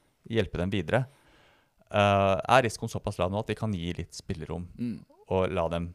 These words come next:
Speaker 1: måtte finne, få mulighet til, eh, til å se seg selv som ufarlig.
Speaker 2: Mm.
Speaker 1: Um,
Speaker 2: Og hvor-, og hvordan snakker vi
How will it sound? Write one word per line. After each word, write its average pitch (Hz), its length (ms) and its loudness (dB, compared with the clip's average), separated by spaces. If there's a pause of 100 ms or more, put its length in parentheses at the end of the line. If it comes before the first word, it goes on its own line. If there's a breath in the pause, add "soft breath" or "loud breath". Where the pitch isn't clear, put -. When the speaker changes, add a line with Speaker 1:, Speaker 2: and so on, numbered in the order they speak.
(100)
Speaker 1:
måtte 90 300 -8
finne, 85 340 -6
få 87 200 -6
mulighet 87 320 -6
til, 80 280 -8
eh, 82 260 -10
til - 220 -14 (120)
å - 80 -8
se 85 140 -8
seg 80 160 -12
selv 80 140 -12
som - 140 -12
ufarlig. - 460 -10
Speaker 2:
Mm. 120 180 -10 (1080 loud breath)
Speaker 1:
Um, 90 320 0
Speaker 2:
Og 113 80 -2
hvor-, 87 260 -4
og 120 80 -4
hvordan 120 480 -6
snakker - 420 -10
vi 110 140 -6